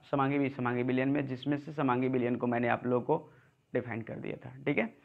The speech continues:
और आज मैं आप लोगों को विसमांगी विलयन बताता हूँ। विसमांगी विलयन होता क्या चीज़ है, पहले समझ लीजिए, उसके बाद देखिए, मैं ये आप लोगों को बता दूँ, सबसे पहले ध्यान रखें,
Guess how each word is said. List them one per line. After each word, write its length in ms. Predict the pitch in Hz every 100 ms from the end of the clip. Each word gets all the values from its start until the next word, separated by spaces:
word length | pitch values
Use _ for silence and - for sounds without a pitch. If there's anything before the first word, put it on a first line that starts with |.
| - - - -
और 280 | 135 135 139
आज 200 | 147 202 208
मैं 300 | 208 208 - - _
आप 160 | 143 151
लोगों 140 | 180
को 40 | 156
विसमांगी 440 | 151 151 156 160
विलयन 300 | 143 131 135
बताता 300 | 127 123 113
हूँ। 160 | 143 165
विसमांगी 400 | 139 143 196 202
विलयन 260 | 165 147 143
होता 260 | 131 135
क्या 120 | 143
चीज़ 160 | 165 190
है, 60 | 208
पहले 180 | 147
समझ 240 | 131 123 117
लीजिए, 260 | 123 131
उसके 240 | 165 - 139
बाद 220 | 117 - - - - - -
देखिए, 320 | 160 - - - - _ - - -
मैं 120 | 220
ये 220 | 196 226
आप 320 | 262 - 233
लोगों 160 | 233 208
को 60 | 170
बता 160 | 135
दूँ, 100 | 127 175
सबसे 300 | 208 - 240
पहले 260 | 240 226
ध्यान 260 | 185 165 120
रखें, 340 | 120 127 120